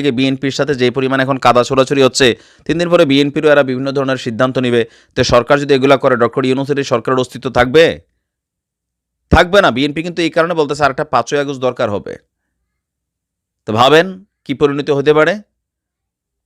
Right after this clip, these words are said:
এগুলার পরিবর্তন চাই, এই সিস্টেমটারই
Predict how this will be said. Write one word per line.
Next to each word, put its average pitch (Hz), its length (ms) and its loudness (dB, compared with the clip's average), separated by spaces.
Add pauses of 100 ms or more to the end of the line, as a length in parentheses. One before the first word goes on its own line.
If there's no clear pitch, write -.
(880)
এগুলার 165 320 4 (120)
পরিবর্তন 170 540 0
চাই, 104 140 -4
এই 110 60 -8 (100)
সিস্টেমটারই 147 680 -2